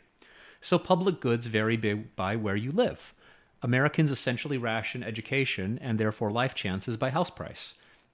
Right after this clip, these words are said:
If you live in a good school district, you pay more for the house, you pay more rent. It's harder to rent an apartment because they wouldn't let anybody build an apartment building in a good district, quite likely.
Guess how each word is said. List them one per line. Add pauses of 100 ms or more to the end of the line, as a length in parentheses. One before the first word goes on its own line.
(100)
If
you
live
in
a
good
school
district,
you
pay
more
for
the
house,
you
pay
more
rent. (560)
It's
harder
to
rent
an
apartment
because
they
wouldn't
let
anybody
build
an
apartment
building
in
a
good
district,
quite
likely.